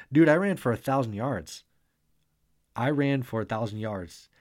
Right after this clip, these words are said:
This putrid offense who couldn't do anything, I put a thousand yards on the ground, even behind an, uh, a, a, a bad offensive line, which is, is very impressive. And I played all sixteen games for the first time in my career.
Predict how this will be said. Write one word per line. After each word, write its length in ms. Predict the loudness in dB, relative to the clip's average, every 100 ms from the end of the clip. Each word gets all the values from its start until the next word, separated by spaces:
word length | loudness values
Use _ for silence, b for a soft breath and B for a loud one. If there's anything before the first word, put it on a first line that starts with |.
| b
This 140 | -6 -6
putrid 540 | -4 -2 -2 -2 -4
offense 380 | -2 -2 -2 -8
who 80 | -6
couldn't 160 | -6 -4
do 120 | -6
anything, 460 | -6 -6 -8 -10 -12 B B
I 140 | -6
put 120 | -4
a 40 | -4
thousand 260 | -2 -2
yards 260 | -2 -2 -2
on 60 |
the 60 | -6
ground, 180 | -6 -4
even 200 | -4 -2
behind 260 | -2 -2
an, 80 | -4
uh, 220 | -8 -10 -10 B B
a, 200 | -8 -8
a, 300 | -6 -8 -10 -10
a 40 |
bad 400 | -6 -2 0 0 -2
offensive 400 | -4 -4 -6 -6
line, 260 | -4 -4
which 160 | -6 -6
is, 220 | -10 -8
is 200 | -8 -8
very 260 | -2 0 0
impressive. 420 | -2 -4 -6 -8
And 100 | -4
I 80 | -2
played 220 | 0 0
all 100 | 0
sixteen 380 | 0 -4 -6 -6
games 260 | -4 -6 -8
for 60 |
the 100 | -10
first 160 | -10 -12
time 160 | -12 -12
in 40 |
my 100 | -14
career. 320 | -14 -16 -16